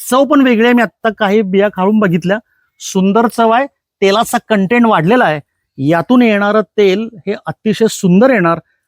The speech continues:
आरोग्याला चांगलं असणार, कारण ते विषमुक्त आहे.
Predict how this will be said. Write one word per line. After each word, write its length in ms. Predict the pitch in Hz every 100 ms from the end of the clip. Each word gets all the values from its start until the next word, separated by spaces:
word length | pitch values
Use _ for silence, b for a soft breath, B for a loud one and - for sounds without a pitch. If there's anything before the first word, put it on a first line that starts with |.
| _
आरोग्याला 420 | 160 196 190 190
चांगलं 380 | 196 190 160 220
असणार, 400 | 220 156 160 156
कारण 520 | - _ 190 185 196
ते 400 | - _ _ 208
विषमुक्त 580 | 180 208 - 196 131 -
आहे. 140 | 127